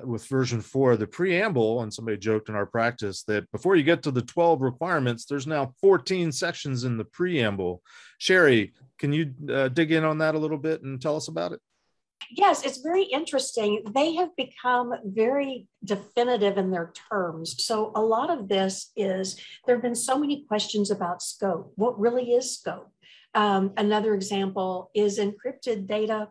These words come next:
Speaker 2: card data. They address a lot of that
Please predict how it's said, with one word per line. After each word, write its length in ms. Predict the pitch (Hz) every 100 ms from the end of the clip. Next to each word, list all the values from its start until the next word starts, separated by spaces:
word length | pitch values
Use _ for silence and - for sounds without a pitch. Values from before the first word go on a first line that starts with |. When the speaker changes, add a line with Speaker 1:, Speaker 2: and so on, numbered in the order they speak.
| -
Speaker 2:
card 260 | 208 214 202
data. 340 | - 208 - - _ - - -
They 380 | 196 247 262 254
address 720 | 208 196 202 220 247 214 -
a 80 | 220
lot 420 | 190 185 190 226
of 200 | 247 202
that 320 | 185 180 185